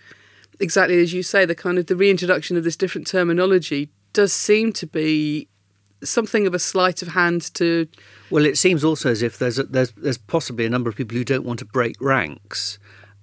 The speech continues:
Speaker 2: and say that that is indeed what's happened.
Speaker 1: Yes.
Speaker 2: Um, I mean, I think that the, the very, the interesting thing that comes also, comes out of the, of the article very powerfully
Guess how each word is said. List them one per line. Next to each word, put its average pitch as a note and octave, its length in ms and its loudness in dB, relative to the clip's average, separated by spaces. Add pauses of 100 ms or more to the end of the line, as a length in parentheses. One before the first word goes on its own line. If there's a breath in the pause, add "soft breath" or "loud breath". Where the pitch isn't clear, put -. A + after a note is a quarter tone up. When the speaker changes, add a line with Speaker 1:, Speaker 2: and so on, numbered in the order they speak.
Speaker 2:
and A#2 420 0
say B2 260 0
that G2+ 100 -2
that A2+ 200 -4
is A2 120 -8
indeed A2 340 -4
what's G2+ 240 -10
happened. C#2+ 540 -14 (180)
Speaker 1:
Yes. G#3 260 0
Speaker 2:
Um, A2+ 380 -8 (500 loud breath)
I D3+ 80 0
mean, F3 180 4
I F#3+ 60 2
think C4 220 -2
that F3+ 320 -2
the, F3 300 4 (640)
the F3+ 100 -2
very, F#3+ 360 6
the D#3 300 2
interesting G#3 380 0
thing F3+ 100 0
that - 120 -2
comes E3 280 0
also, D#3+ 400 -2 (280)
comes E3+ 260 -2
out E3+ 240 0
of C3 100 -4
the, C3 300 2 (640 loud breath)
of B2+ 160 -2
the D#3 80 4
article D3 340 -2
very D3 160 0
powerfully B2+ 840 -4